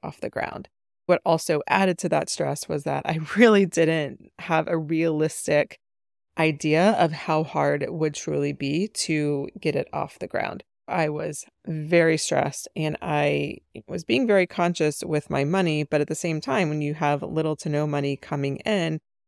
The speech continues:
the money starts leaving your savings account quite quickly. And the lower that number got month after month, my anxiety just went up and up and up.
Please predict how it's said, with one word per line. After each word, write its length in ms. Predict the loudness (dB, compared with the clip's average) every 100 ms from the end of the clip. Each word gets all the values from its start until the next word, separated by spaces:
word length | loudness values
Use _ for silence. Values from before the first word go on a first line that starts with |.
| _ _
the 80 | -2
money 220 | 2 2
starts 420 | 2 2 2 0
leaving 320 | -4 -2 -2 0
your 140 | 0
savings 360 | 0 0 0 -4
account 460 | -6 -6 -6 -8 -14
quite 380 | -4 -4 -4
quickly. 460 | -4 -6 -4 -8 -10 _ _
And 320 | -4 -2 -2 -4
the 120 | -4
lower 320 | 0 2 4
that 200 | 4 2
number 260 | 0 -4 -4
got 360 | -4 0 -2 -2
month 300 | -4 -4 -6
after 260 | -6 -6
month, 340 | -2 -2 -4 -10 _ _ _ _ -6
my 340 | -2 0 -2 -2
anxiety 600 | -2 2 4 4 2 -2
just 300 | -4 -6 -6
went 160 | -8 -4
up 200 | -4 -4
and 100 | -6
up 160 | -8
and 80 | -10
up. 160 | -12